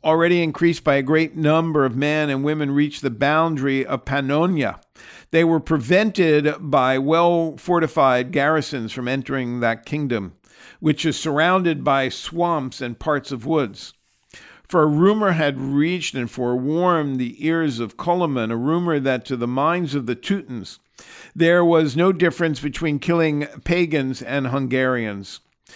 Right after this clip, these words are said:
And so for six weeks they besieged the fortress of Wisselburg and suffered many hardships there. Yet during this very time they were in the throes of a most foolish civil quarrel, of which one of them should be the king.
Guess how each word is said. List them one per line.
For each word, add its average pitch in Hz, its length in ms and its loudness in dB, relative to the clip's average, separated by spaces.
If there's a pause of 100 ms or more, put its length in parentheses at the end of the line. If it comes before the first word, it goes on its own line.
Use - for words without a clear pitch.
(240)
And 160 220 0
so 185 160 4
for 170 160 0
six - 380 -4
weeks 180 320 -2
they 151 140 0
besieged 175 720 -4
the 143 80 -2
fortress 165 600 -2
of 123 220 -6
Wisselburg 135 680 0
and 113 120 -4
suffered 147 420 -2
many 156 240 0
hardships 143 640 -2
there. 90 340 -6 (580)
Yet 160 260 2
during 226 300 4
this 190 180 0
very 196 240 2
time 180 440 0
they 160 180 2
were 160 120 0
in 143 100 -2
the 143 100 0
throes 180 600 2
of 151 240 -2
a 143 60 2
most 143 340 0
foolish 226 800 -2
civil 170 300 -2
quarrel, 113 680 0 (400)
of 143 200 0
which 196 260 4
one 185 320 4
of 165 100 2
them 139 220 0
should 135 240 -2
be 143 100 4
the 135 120 0
king. 104 440 -4